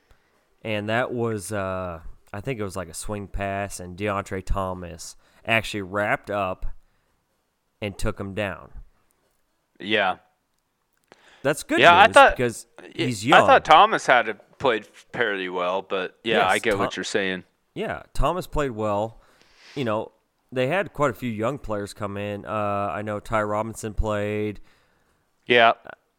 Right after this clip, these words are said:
Speaker 1: Not that much. Jakeem Green played. I think he only, he only played, like, five snaps. Uh, I,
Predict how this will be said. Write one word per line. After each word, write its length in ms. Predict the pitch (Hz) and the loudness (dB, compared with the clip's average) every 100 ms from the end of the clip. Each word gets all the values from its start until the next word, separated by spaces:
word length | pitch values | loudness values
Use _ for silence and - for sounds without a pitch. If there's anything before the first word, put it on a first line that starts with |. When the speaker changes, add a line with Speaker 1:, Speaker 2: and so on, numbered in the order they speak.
| - | -6
Speaker 1:
Not 240 | 127 131 - | 4 4 4
that 160 | 131 | -2
much. 640 | 117 110 104 104 - - - | 0 0 0 -2 -6 -10 -10
Jakeem 420 | - - 131 139 101 | -14 -8 -4 -4 -4
Green 460 | 110 113 107 107 | -6 -4 -6 -8
played. 600 | - 113 107 101 104 104 | -6 -4 -2 -2 -4 -6
I 120 | 87 104 | -6 -8
think 220 | 110 98 | -10 -10
he 120 | 110 | -8
only, 200 | 107 98 - | -6 -8 -10
he 140 | 113 | -6
only 160 | 120 101 | -4 -4
played, 220 | 101 98 | -6 -8
like, 140 | 87 | -10
five 280 | - 95 85 | -10 -8 -8
snaps. 640 | - 98 95 95 95 - - _ _ _ _ _ _ - | -12 -8 -6 -6 -6 -10 -14 _ _ _ _ _ _ -10
Uh, 580 | 98 95 95 92 92 92 - - _ _ _ _ _ _ _ _ _ _ _ _ _ _ | -6 -4 -2 -4 -6 -10 -16 -20 _ _ _ _ _ _ _ _ _ _ _ _ _ _
I, 100 | 135 | -6